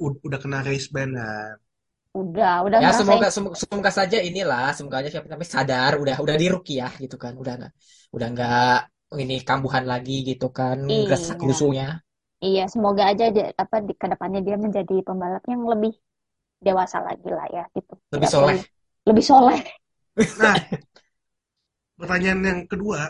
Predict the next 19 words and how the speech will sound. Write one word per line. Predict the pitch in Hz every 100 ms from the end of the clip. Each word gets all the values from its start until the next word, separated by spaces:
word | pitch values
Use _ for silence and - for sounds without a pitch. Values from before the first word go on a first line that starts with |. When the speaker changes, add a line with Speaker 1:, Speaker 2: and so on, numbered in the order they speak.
| - -
Speaker 1:
kalau | 147
soal | 143 143
Virtuosi, | - - 131 131 _ _ _ _ _ _ _ _ -
bakal | 139 151
sejauh | 147 156
mana | 147 156 151
Jack | 147
Doohan | 147 143 139
musim | 127
ini? | 123 113 110 _ _ _ _ _ _ _ _ _ _ _ _ _ _ _ _ _
Speaker 2:
Ini | - 233 285 208
juga | 202
menjadi | 196 196 196
pertanyaan | 190 190 185 180
gue | 196 196
sih. | 185 190 _
Speaker 3:
Ini | - - 185 190 254 254 262
bener-bener | 202 202 202 190 180 196 196 202 196 196 185 190
s-, | - - -